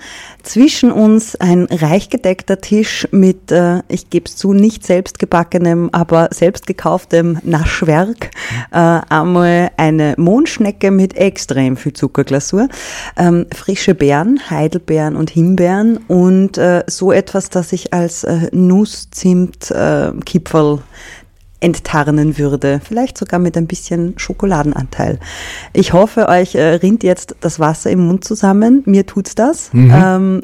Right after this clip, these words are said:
Speaker 1: und deswegen schenke ich uns noch zusätzlich, äh, <laughs> etwas Wein ein. Und dann können wir auch schon loslegen.
Speaker 2: Herzlichen Dank.
Speaker 1: Bisschen wenig, gell?
Speaker 2: Man kann ja nachschenken.
Speaker 1: Das ist richtig.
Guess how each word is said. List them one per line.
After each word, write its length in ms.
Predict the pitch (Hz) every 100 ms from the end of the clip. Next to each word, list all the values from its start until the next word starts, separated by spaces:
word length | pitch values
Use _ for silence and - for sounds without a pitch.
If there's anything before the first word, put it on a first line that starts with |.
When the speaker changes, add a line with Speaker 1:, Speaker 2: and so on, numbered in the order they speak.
| -
Speaker 1:
und 160 | 208
deswegen 560 | 185 190 196 196 196 -
schenke 340 | - 185 202 247
ich 100 | -
uns 160 | 208
noch 180 | 208 185
zusätzlich, 800 | - 226 262 240 - 214 208 -
äh, 260 | 208 190 196
<laughs> 260 | 196 220
etwas 420 | 196 170 180 170
Wein 300 | 151 147 170
ein. 380 | - 202 240 294 - 254 - - - - -
Und 320 | 226 220 220
dann 220 | 220 214
können 260 | - 214 226
wir 140 | 226
auch 100 | 220
schon 200 | - 285 320
loslegen. 600 | 285 180 170 156 165 185 - - - - - _ - - - - - - - - - - - - - - - - - - - - - - - -
Speaker 2:
Herzlichen 380 | 92 - 85
Dank. 260 | 82 104 165 _ -
Speaker 1:
Bisschen 240 | 185 160
wenig, 320 | 151 160 185 -
gell? 220 | 160 185 - - - - - 202 -
Speaker 2:
Man 140 | 101 110
kann 140 | 110
ja 80 | 95
nachschenken. 520 | 90 - 87 87 92 - -
Speaker 1:
Das 160 | 214 220
ist 180 | 185 151
richtig. 380 | 156 - 156